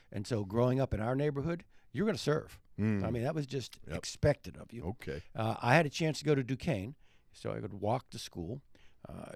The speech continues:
Speaker 1: knew you were gonna serve ultimately. It's the height of the Vietnam War. I had the chance to choose, uh, to be an officer in R O T C, had a chance to choose the service in the Air Force.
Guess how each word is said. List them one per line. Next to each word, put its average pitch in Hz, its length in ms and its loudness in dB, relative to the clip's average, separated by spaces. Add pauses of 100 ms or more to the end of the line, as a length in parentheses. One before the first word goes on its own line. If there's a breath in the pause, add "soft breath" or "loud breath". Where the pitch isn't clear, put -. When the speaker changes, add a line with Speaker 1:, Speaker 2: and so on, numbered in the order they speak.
Speaker 1:
knew 120 260 6
you 160 120 8
were 135 80 2
gonna 127 80 0
serve 131 380 4
ultimately. 101 560 0
It's 135 280 -8
the - 100 -12
height 123 220 0
of 123 60 2
the 98 80 -6
Vietnam 113 420 0
War. 113 300 2 (420 soft breath)
I 113 120 2
had 127 100 6
the 117 60 -4
chance 135 360 2
to - 120 -10
choose, 143 640 2 (460)
uh, - 280 -10 (120)
to 117 80 -8
be 110 80 2
an 104 100 0
officer 123 580 2
in 110 80 2
R 113 180 2
O 113 80 2
T 107 220 -4
C, 131 300 -2
had 123 140 0
a 101 60 -4
chance 110 280 -6
to - 120 -16
choose 117 380 -6
the 123 100 -12
service 160 640 2 (540)
in 101 140 -4
the 104 120 0
Air 151 140 2
Force. 107 440 -4